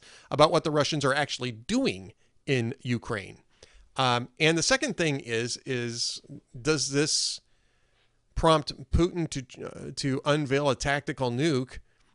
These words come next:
as an attempt to get the Ukrainians to stop and accept some sort of partition, uh, that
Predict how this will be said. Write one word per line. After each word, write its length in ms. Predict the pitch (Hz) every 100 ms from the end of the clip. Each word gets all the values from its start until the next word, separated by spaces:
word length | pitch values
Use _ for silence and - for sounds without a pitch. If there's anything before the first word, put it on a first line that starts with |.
| _
as 200 | 135 131
an 180 | 147 131
attempt 520 | 123 - 151 147 -
to 280 | - 139 123
get 280 | 123 135 -
the 420 | - 120 123 120
Ukrainians 680 | 139 127 147 147 135 123 -
to 120 | -
stop 540 | 113 - 143 139 135 -
and 180 | 127 117
accept 460 | 120 - - 131 -
some 240 | - 135
sort 360 | 127 135 131 -
of 380 | 123 113 110 107 _ _ _ _
partition, 800 | - 131 - 254 247 107 92 110 _ _ _ _ _ -
uh, 260 | 110 107
that 300 | 120 120 123